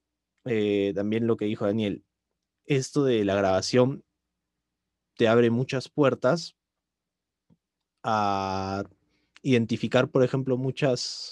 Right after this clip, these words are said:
muchas fallas o muchas, muchos errores que tienes al momento, puede ser de hablar.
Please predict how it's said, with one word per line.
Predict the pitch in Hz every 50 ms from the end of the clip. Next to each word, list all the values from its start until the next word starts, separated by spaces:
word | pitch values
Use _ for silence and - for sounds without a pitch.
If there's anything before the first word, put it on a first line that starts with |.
| - 120
muchas | 123 127 123 - 139 131 -
fallas | - 147 135 135 135 135 139 127
o | 120
muchas, | 113 117 117 117 - 135 120 113 113 110 107 104 101 - - 117 120 127 - -
muchos | 135 127 - 131 127 -
errores | - - 127 120 120 120 -
que | - 123
tienes | - - 127 117 113 117 127 - _ - - _ _ _ _ _
al | - 123 107
momento, | 101 101 107 107 107 - 107 101
puede | - 107 104 104
ser | - 113 107 107
de | 104 98
hablar. | 92 98 107 120 123 123 127 151 156